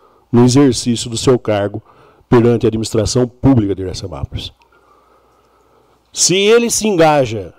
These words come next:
nesses requisitos, acredito e peço o voto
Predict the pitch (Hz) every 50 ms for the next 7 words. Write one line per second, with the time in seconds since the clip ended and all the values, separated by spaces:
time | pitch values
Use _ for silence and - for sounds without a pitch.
0 | _ _ _ _ _ _ _ _ _ - 135 131 139 135 147 139 123 135 151 147
1 | - 147 113 107 127 160 175 - - - - - _ _ _ _ _ _ _ _
2 | _ _ - - - _ _ _ _ _ _ _ _ _ _ _ _ _ _ _
3 | _ - - 110 - - 143 135 110 104 123 147 151 - - 170 147 - _ _
4 | _ _ _ _ _ _ _ _ _ _ _ _ _ _ _ _ _ - 151 147
5 | - _ - 139 135 139 139 - - - 170 151 117 104 113 117 120 123 - -
6 | 147 147 143